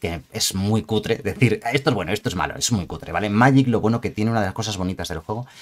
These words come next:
es que cualquier carta puede ser buena si encuentras su mazo o si encuentras su estrategia. Así como digo, eh, en este análisis de Wilds of Eldraine y de aquí en adelante, voy a cambiar un poco mi filosofía de, "Eh, esto es bueno, esto es malo", no. Voy a empezar a decir todo lo bueno que tiene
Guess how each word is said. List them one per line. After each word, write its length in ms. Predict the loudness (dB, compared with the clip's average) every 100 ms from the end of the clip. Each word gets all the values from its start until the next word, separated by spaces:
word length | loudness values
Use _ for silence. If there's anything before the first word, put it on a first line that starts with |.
| -8
es 120 | -2 0
que 100 | 4
cualquier 360 | 4 6 4
carta 280 | 2 -2 -2
puede 180 | 0 0
ser 200 | -2 -2
buena 280 | -2 -2 -4 _ _
si 200 | 2 4
encuentras 400 | 4 2 2 2
su 180 | 0 -2
mazo 320 | -4 -6 -8
o 40 | -6
si 120 | -6
encuentras 380 | -2 -2 -2 -2
su 100 | -2
estrategia. 420 | -4 -6 -10 -12 -20 -20 _
Así 120 | -4
como 180 | 0 2
digo, 280 | 2 0 -4 -6
eh, 260 | 0 2
en 80 | 2
este 160 | 2 4
análisis 320 | 4 4 2
de 80 | 4
Wilds 260 | 4 4
of 120 | 0 -2
Eldraine 320 | 0 2 0
y 80 | -2
de 60 | -4
aquí 140 | -2
en 60 | 0
adelante, 440 | 2 0 0 -6 _ _ _
voy 140 | 0 2
a 80 |
cambiar 200 | 4 4
un 80 | 4
poco 140 | 4 2
mi 120 | 2
filosofía 540 | 0 -4 -4 2 2
de, 120 | 2
"Eh, 120 | 2 2
esto 160 | 2
es 40 | 0
bueno, 160 | 0
esto 140 | 0 -2
es 60 |
malo", 200 | -2 -2
no. 180 | -4 -6 0
Voy 120 | 2
a 40 |
empezar 260 | 2 2 2
a 40 |
decir 300 | 2 2 -2 -6 _ _
todo 180 | 4 6
lo 80 | 8
bueno 220 | 6 4
que 100 | 0
tiene 300 | 0 0 0